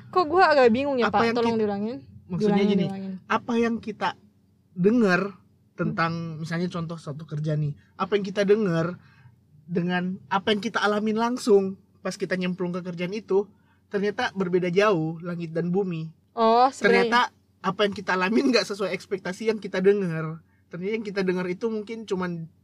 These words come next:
Speaker 2: orang-orang at-, bagian atas,
Speaker 1: Oh, mas-,
Speaker 2: elit-elitnya.
Speaker 1: oh, maksudnya janji-janji gitu.
Speaker 2: Iya, janjinya lah, hasilnya lah,
Speaker 1: Oh,
Speaker 2: apa
Speaker 1: bikin,
Speaker 2: segala macemnya
Speaker 1: heeh,
Speaker 2: lah.
Speaker 1: bikin jadi, aduh,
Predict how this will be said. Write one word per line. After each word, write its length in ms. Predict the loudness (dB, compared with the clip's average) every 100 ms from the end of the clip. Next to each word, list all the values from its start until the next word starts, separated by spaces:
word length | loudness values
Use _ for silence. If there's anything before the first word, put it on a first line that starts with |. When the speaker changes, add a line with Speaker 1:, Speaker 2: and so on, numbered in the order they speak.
| -6
Speaker 2:
orang-orang 400 | -4 -2 -2 -2
at-, 140 | -4
bagian 320 | -4 -2 -2 -4
atas, 800 | -10 -8 -8 -6 -6 -8 -12 -2
Speaker 1:
Oh, 140 | 2
mas-, 160 | 4 4
Speaker 2:
elit-elitnya. 880 | 2 -2 -4 -6 -6 -4 -6 -6 -4
Speaker 1:
oh, 140 | 0
maksudnya 540 | 0 -2 -4 -4 0 2
janji-janji 560 | 2 2 2 0 -2
gitu. 160 | -4 -2
Speaker 2:
Iya, 560 | 2 4 4 4 2 0
janjinya 560 | -2 -6 -8 -4 -2
lah, 300 | -2 0 -2 -2
hasilnya 800 | -8 -12 -10 -8 -6 -6 -4
lah, 160 | -4 2
Speaker 1:
Oh, 80 | 2
Speaker 2:
apa 80 | 2
Speaker 1:
bikin, 240 | 0 0
Speaker 2:
segala 160 | 0 -4
macemnya 380 | -8 -8 -4 -2
Speaker 1:
heeh, 80 |
Speaker 2:
lah. 400 | 0 2 2 0 -4 -8 _ -6
Speaker 1:
bikin 340 | -4 0 0 0
jadi, 360 | 4 4 4 0 0 -4 _ _
aduh, 320 | -4 2 4